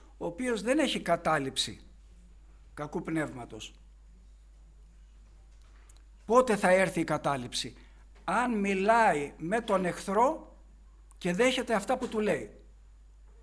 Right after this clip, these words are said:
Με όποιο λέει μιλάμε και πειθόμεθα από αυτά που μας λέει, γινόμαστε δούλοι του. Οπότε πρώτα απ' όλα δεν μιλάω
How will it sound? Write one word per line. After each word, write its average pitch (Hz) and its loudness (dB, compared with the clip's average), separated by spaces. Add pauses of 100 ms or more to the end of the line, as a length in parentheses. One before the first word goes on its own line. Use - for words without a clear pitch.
(500)
Με 156 -2
όποιο 233 0
λέει 220 2
μιλάμε 202 4 (240)
και 185 -4
πειθόμεθα 220 4
από 190 0
αυτά 214 2
που 214 -6
μας 175 -2
λέει, 269 -2
γινόμαστε 285 0
δούλοι 202 0
του. - -14 (2000)
Οπότε 233 -4
πρώτα 262 0
απ' 240 0
όλα 285 4
δεν 233 2
μιλάω 240 8